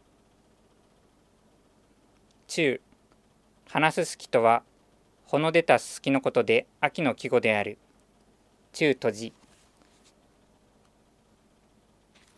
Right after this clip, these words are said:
宣告、ハリツより話あり。その時、日本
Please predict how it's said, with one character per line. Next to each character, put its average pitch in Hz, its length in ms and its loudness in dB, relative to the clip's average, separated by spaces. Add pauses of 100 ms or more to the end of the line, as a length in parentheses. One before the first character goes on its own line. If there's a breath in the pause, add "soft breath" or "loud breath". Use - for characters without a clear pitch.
(1400)
宣 151 260 -4
告、 - 260 -4 (280)
ハ - 80 0
リ 156 100 0
ツ - 140 -2
よ 131 80 4
り 113 100 0
話 123 420 0
あ 110 80 6
り。 101 140 -6 (1300)
そ - 160 -6
の 139 120 2
時、 - 420 -2 (480)
日 131 160 -4
本 143 300 0